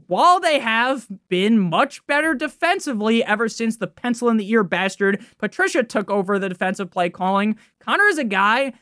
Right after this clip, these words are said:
that really intrigues me this week. Over the last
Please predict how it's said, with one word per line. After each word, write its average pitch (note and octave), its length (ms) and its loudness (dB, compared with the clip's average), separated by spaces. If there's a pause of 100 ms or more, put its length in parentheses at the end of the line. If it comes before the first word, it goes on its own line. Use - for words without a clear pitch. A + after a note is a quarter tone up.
(140)
that A3 340 0
really D4 800 2
intrigues G3+ 560 0
me F#3+ 240 0
this D#3+ 380 -2
week. - 320 -2
Over F#3+ 240 0
the B3 160 2
last C4 640 -2